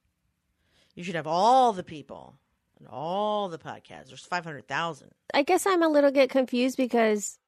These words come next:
Speaker 2: I mean, I'm, I'm cool with, they've made it clear what their mission and is, which is fantastic. I have no problems with that at all. Um, it's great. I,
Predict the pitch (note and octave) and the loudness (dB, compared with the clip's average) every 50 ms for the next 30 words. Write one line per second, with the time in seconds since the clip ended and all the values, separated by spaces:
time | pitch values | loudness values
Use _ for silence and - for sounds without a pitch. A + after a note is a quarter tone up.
0 | _ - G#3+ A#3 B3+ B3+ B3 B3 B3+ B3+ - G#3+ A#3+ B3+ A#3+ - C#4+ D#4 D#4+ C#4+ | _ 2 4 8 8 8 8 8 6 6 6 6 6 4 4 0 0 0 4 6
1 | C4 B3 - - G3+ G3+ - G#3 G#3+ A#3+ B3+ A#3 B3 B3+ B3+ B3+ A#3+ A3 - - | 4 4 4 -2 -18 -14 -4 4 4 4 4 4 4 6 6 6 6 4 2 0
2 | - A3 G#3+ F#3+ E3+ D#3+ E3+ E3 D#3+ - D#3+ D#3 D3+ D3 D3+ D#3 D#3+ - - E3 | -2 0 2 2 2 2 2 0 0 2 0 2 2 0 0 -2 -2 -2 -2 -4
3 | D3+ D3 D3 D3+ - - - D#3+ D3+ D3 D3+ - - D#3 D#3 C#3 B2+ - - - | -4 -6 -6 -8 -10 -8 -6 -6 -6 -6 -6 -4 0 0 2 2 0 -2 -2 -2
4 | E3 D#3+ - E3+ D#3+ - - _ _ _ _ - - _ _ - C#4+ E4 - - | -2 0 0 -2 -6 -6 -12 _ _ _ _ -20 -20 _ _ 2 2 4 6 4
5 | D#3+ - - - - G#3 A#3 B3 G#3+ G#3+ A3+ G#3+ F3+ - F#3+ F3 E3 C#3+ C#3 C3+ | 4 4 4 4 4 6 6 6 6 6 4 4 6 6 6 6 6 6 2 -2
6 | - D3 B2 - F2+ G#2+ - F2+ - G#1+ G1+ - - - _ _ _ _ _ _ | -4 -8 -8 -6 -6 -6 -6 -8 -8 -8 -10 -10 -12 -16 _ _ _ _ _ _
7 | _ _ _ _ _ _ - D#3+ D#3 E3 G3 - - G#4+ A#4 - - _ _ _ | _ _ _ _ _ _ -2 0 2 2 2 4 4 4 4 4 2 _ _ _
8 | _ _ _ _ _ _ _ _ _ _ - - | _ _ _ _ _ _ _ _ _ _ 0 0